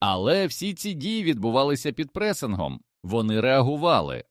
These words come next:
а не діяли. Вони захищалися, а не наступали. І це було нове, дуже показове співвідношення сил. У цей самий час українські розвідувальні структури вже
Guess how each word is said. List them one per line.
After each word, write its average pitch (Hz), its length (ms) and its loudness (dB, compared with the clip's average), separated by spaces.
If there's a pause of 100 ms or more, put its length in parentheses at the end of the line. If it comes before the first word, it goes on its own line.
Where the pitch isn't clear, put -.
а 98 180 -2
не 98 180 -2
діяли. 85 600 -4 (420)
Вони 196 340 0
захищалися, 156 1000 0 (100)
а 113 160 4
не 110 140 2
наступали. 80 800 -2 (360)
І 143 100 4
це 110 200 -2
було 117 280 0
нове, 139 360 0 (220)
дуже 180 420 0
показове 87 680 -4 (280)
співвідношення 101 1120 0
сил. 73 340 -8 (380)
У 151 160 6
цей 95 260 -2
самий 73 360 -2
час 107 480 0
українські 196 720 0
розвідувальні 101 680 0
структури 202 640 -2
вже 151 380 0